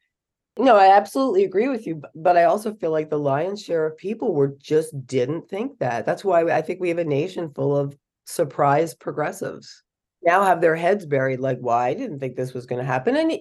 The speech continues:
and, you know, for us, when we were, you know, writing grants and trying to get funders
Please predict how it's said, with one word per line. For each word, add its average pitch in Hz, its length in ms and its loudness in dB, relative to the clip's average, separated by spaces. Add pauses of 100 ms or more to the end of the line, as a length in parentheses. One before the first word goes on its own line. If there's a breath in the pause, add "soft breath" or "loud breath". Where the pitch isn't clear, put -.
and, 285 240 -4
you 285 80 -2
know, 254 100 0
for 240 200 -4
us, 285 280 -4
when 180 100 -4
we 180 120 -2
were, 175 300 -6 (380 loud breath)
you 196 80 4
know, 151 160 6
writing 139 400 0
grants 214 520 -2
and 135 200 -6
trying 127 280 -4
to 127 60 -6
get 131 240 -4
funders 196 680 -4